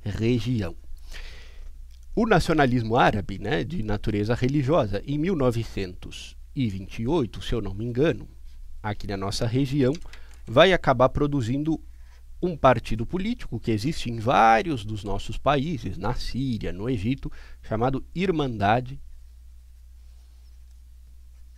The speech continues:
Muçulmana, que defende este tipo, né, de Estado onde religião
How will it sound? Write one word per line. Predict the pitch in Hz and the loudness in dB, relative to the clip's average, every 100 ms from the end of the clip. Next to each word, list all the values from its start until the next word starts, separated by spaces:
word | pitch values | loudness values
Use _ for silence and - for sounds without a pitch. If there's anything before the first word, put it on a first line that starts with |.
| - - - - - - - - - - - - - - - - - | -20 -20 -20 -20 -20 -20 -20 -20 -20 -20 -20 -20 -20 -18 -16 -14 -6
Muçulmana, | 113 131 165 147 90 - - - - - - - - - - - - - - - - - - - - - - - - - - - - - - - - - | -2 -2 -2 -2 -4 -8 -14 -16 -16 -18 -18 -20 -20 -18 -18 -18 -20 -20 -20 -20 -20 -20 -20 -20 -20 -20 -20 -20 -20 -20 -16 -16 -16 -20 -20 -20 -18 -10
que | 117 | -2
defende | 143 - 113 117 120 - - - - - - | 0 2 0 0 -4 -6 -12 -18 -18 -12 0
este | 120 143 139 - | 4 4 2 -4
tipo, | 151 101 107 - 127 - - - | -6 -6 -8 -6 -8 -10 -20 -12
né, | 85 104 | -8 -8
de | 117 110 127 - - | -6 -6 -8 -12 -6
Estado | 127 - - 98 101 107 - - - - - - | -4 -4 0 2 2 -4 -8 -16 -14 -14 -14 -6
onde | 107 107 104 - | -4 -2 -4 -4
religião | - 139 127 117 92 110 120 | -2 0 0 0 0 -2 -2